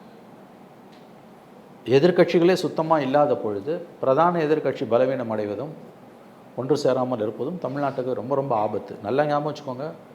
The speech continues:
ஒரு நல்ல நிர்வாகத்துக்கு ஆளும் கட்சி பலவீனமாக இருக்கலாம், எதிர்க்கட்சி பலவீனமாக இருக்கக்கூடாது.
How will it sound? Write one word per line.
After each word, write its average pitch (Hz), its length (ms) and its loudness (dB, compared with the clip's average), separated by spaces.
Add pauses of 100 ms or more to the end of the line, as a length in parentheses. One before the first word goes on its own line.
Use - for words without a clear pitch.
(260)
ஒரு 104 240 -6
நல்ல 151 260 2
நிர்வாகத்துக்கு 147 680 2
ஆளும் 156 340 6
கட்சி 143 260 -2
பலவீனமாக 131 560 0
இருக்கலாம், 104 340 -6 (920)
எதிர்க்கட்சி 127 500 -2
பலவீனமாக 113 540 2
இருக்கக்கூடாது. 98 520 -6